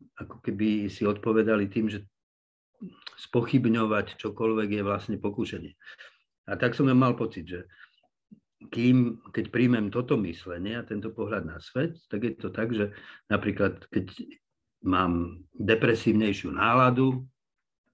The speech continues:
a mám pocit, že tento svet a celý vesmír je len čirý chaos a nesmeruje nikam a že je úplne jedno, čo robím,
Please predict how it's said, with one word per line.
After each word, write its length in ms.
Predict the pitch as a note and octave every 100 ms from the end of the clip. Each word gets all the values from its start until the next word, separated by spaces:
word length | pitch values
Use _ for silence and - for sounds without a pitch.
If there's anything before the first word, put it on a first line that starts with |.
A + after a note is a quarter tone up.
| _ -
a 40 |
mám 240 | F#2 G2 F#2+
pocit, 480 | G2+ - F2 F2 - _ _ - - _ _ _
že 180 | - F#2
tento 320 | G2 F#2+ F#2+
svet 320 | - G#2 B2 A#2
a 100 | G#2
celý 240 | - G2+
vesmír 480 | F#2+ G#2 G#2 G2+ G2+
je 160 | G2 F2
len 220 | F2 E2 F2 - -
čirý 380 | A2 G#2 F2 -
chaos 580 | G#2+ A2 A2 A2+ - - G2+
a 80 | F#2
nesmeruje 560 | G2+ G2+ F#2+ F2 E2 D#2
nikam 580 | G#2 A2+ A#2+ A2+ B2 B2+
a 80 |
že 160 | G2+ G2
je 60 | F#2
úplne 320 | F#2+ F#2+ E2+
jedno, 380 | E2+ G#2 A2 G#2+
čo 160 | - F2
robím, 480 | G2 G#2+ A2 A2